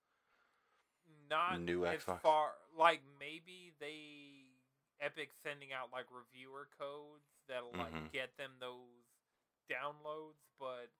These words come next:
Speaker 1: as it stands for, like, like, a lot of these things, I know for a fact that some people with the P S five are out there playing Miles Morales, but me, as somebody who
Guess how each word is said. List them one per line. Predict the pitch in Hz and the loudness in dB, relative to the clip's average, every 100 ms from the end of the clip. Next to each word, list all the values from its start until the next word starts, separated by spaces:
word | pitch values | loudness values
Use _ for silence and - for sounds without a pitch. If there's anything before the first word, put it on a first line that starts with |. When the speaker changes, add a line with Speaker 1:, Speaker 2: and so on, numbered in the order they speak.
| _ _ _ - | _ _ _ 4
Speaker 1:
as | 170 196 | 6 6
it | 170 | 0
stands | - 180 175 170 | 4 6 6 2
for, | - 147 | 0 4
like, | 135 127 120 120 _ - _ _ _ _ _ _ - | 6 6 4 -6 _ -20 _ _ _ _ _ _ 8
like, | 175 | 10
a | 185 | 12
lot | 185 226 | 12 12
of | 220 | 10
these | 208 170 - - | -6 -12 -10 0
things, | 165 170 160 151 147 143 139 - - - _ _ _ _ _ _ _ _ _ _ | 2 0 -4 -12 -20 -20 -20 -20 -20 -20 _ _ _ _ _ _ _ _ _ _
I | 156 185 | 12 12
know | 180 185 | 12 8
for | 180 175 | 8 6
a | 135 | 4
fact | - 147 - - | 8 10 10 8
that | 131 | -6
some | - 156 151 | 4 4 4
people | 170 156 156 | -10 -10 -8
with | 143 143 | -6 -6
the | 170 | -8
P | 160 143 | -8 -6
S | 139 | -4
five | - 143 143 | 0 2 2
are | 139 | 2
out | 135 139 | 0 0
there | 135 | -2
playing | - 139 131 | -2 -2 0
Miles | 131 127 123 | 4 4 4
Morales, | 131 123 120 117 - - | -2 -6 -6 -8 -10 -8
but | 123 | -8
me, | 127 156 180 123 | -8 -8 -6 -2
as | 131 143 | 0 0
somebody | 165 147 139 131 | 0 0 0 -2
who | 143 135 127 | -12 -16 -16